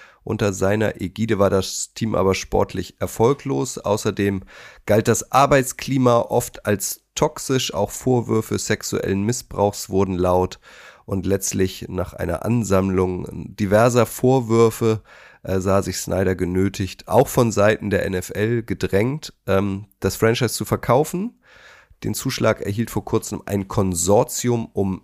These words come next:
Josh Harris, ein Investmentbanker und Eigentümer des N B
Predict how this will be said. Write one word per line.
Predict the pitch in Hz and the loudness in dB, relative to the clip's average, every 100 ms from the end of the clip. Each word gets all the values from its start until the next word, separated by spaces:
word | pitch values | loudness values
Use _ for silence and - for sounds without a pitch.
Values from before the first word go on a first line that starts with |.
| 92 | -6
Josh | 98 107 - - - - | 0 2 0 -8 -10 -4
Harris, | 95 139 185 - | 0 0 -2 -6
ein | 90 92 | -6 -8
Investmentbanker | - 90 123 - 113 104 101 104 101 | -6 -6 -6 -4 -4 0 0 0 0
und | 87 - | -2 -2
Eigentümer | 95 98 104 - - 95 90 | -2 0 -2 -6 -6 -2 -2
des | 85 87 - | -2 -6 -6
N | 95 92 | -4 -4
B | 90 | -6